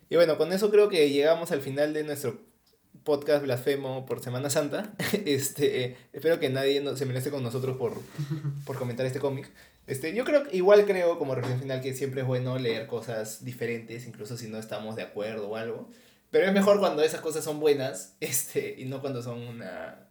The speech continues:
algo sin, sin sentido. Pero, pero no sé, o sea, por ejemplo, como decías también,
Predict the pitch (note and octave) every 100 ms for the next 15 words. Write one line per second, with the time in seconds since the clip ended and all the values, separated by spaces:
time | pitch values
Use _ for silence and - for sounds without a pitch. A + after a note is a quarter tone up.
0 | _ _ _ _ _ _ _ _ - A#2+
1 | C3 B2 A#2+ G2+ G2 - - - - A2+
2 | A2 G#2+ G#2 - - - - _ _ _
3 | C#3+ A#2+ A#2 A2+ A2 G2 - C#3 D3 G3
4 | - G3 E3 D#3+ D3+ F3 F3+ F3+ C#3 -
5 | D#3 C3+ G3 F#3+ D3+ D#3+ D#3 C#3+ -